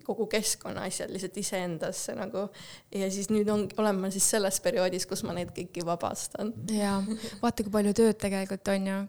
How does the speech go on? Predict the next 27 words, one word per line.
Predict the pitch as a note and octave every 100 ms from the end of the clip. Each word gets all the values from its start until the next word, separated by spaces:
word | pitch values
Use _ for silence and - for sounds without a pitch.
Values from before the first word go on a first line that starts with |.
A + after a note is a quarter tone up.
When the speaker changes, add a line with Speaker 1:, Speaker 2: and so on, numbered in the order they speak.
| - G#3
Speaker 1:
Mhm. | G#3+
Speaker 2:
Et | G#3+ A3
ma | G#3 G#3
ikka | G#3 G#3
vahest | G#3 G3+
mõtlen, | G#3 G#3 G3+ G3
et |
kui | - G3+
oleks | G3+
hästi | G3+
teadlik | G3+ G#3+ G3+ F3+
kasvatus, | - G3+ G3 -
siis | F#3 - F#3+ -
tegelikult | G3 F#3+ - F3+ G3
jääks | F#3+ -
see | G3+ G3 F#3+ F#3+
tagantjärgi, | - G3+ G3 G3 G#3 G3 G3 -
noh, | F3 -
töö | G#3+ G3+
Speaker 1:
Mhm. | F#3+
Speaker 2:
ju | F#3+
tegemata, | G#3 G#3 G#3+ - G3
on | G3 G3
ju. |
Speaker 1:
Mhm. | G3 - - - - - -
Speaker 2:
Samas | - A3+ A3 G#3
jällegi | G#3 G3 G3 F#3+ F#3 F#3